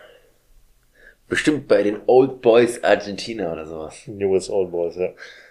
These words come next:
Speaker 2: Dreiundneunzig, vierundneunzig. Samuel war, glaub ich, sechzehn oder siebzehn
Speaker 1: Boah.
Speaker 2: oder sowas gewesen, ja.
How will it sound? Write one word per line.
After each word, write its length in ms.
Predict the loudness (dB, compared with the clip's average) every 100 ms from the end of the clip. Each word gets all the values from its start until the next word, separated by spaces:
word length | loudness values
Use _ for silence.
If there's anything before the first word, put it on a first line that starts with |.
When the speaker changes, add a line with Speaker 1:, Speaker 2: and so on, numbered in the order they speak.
| _
Speaker 2:
Dreiundneunzig, 560 | 4 6 6 2 -2 -4
vierundneunzig. 500 | -4 -2 -6 -8 -4
Samuel 380 | 0 2 2 0
war, 80 |
glaub 160 | -2 -4
ich, 100 | -4
sechzehn 320 | -8 -8 -12
oder 140 | -14 -8
siebzehn 380 | -8 -8 -8
Speaker 1:
Boah. 120 | -6 -6
Speaker 2:
oder 80 |
sowas 260 | -8 -12 -14
gewesen, 400 | -18 -18 -18 -18
ja. 120 | -20